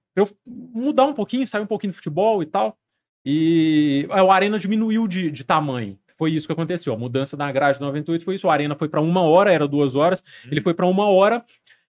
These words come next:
Speaker 1: E aí quatro integrantes já não precisava mais. Aí eu falei pro Rodrigo, "Rodrigo, quatro pra, pra uma hora só é, é muito." E o Radiocast tava com a Fernanda e com o Bruno.
Speaker 2: Uhum.
Speaker 1: E eu queria fazer um, alguma coisa um pouco diferente.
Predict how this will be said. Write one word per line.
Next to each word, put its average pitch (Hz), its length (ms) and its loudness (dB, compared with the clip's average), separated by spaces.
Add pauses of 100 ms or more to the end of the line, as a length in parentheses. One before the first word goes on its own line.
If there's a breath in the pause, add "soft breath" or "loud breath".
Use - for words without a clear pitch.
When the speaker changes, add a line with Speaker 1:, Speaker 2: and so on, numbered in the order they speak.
(140)
Speaker 1:
E 247 160 4
aí 254 220 8
quatro 277 520 4
integrantes 180 540 2
já 233 80 2
não 233 100 -2
precisava 254 440 0
mais. 110 440 -6 (360)
Aí 165 80 2
eu 185 40 2
falei 220 180 0
pro 214 100 -4
Rodrigo, 208 300 0
"Rodrigo, 233 260 -2
quatro 247 380 0
pra, 170 240 -2 (220)
pra 151 140 -2
uma 160 220 -2
hora 156 220 0
só 254 420 -6 (420)
é, 320 280 -6
é 247 40 -6
muito." 240 420 -4 (520)
E 190 220 0
o 214 240 -2
Radiocast 196 440 0
tava 190 160 0
com 196 80 -4
a - 20 0
Fernanda 214 320 0
e 208 40 -6
com 247 120 -4
o 247 40 -4
Bruno. 214 480 -2
Speaker 2:
Uhum. 131 420 -10 (320)
Speaker 1:
E 160 80 -4
eu 202 100 0
queria 233 300 -2
fazer 269 220 0
um, 220 120 0
alguma 190 260 -2
coisa 202 220 -2
um 202 60 -2
pouco 214 200 -6
diferente. 226 720 -4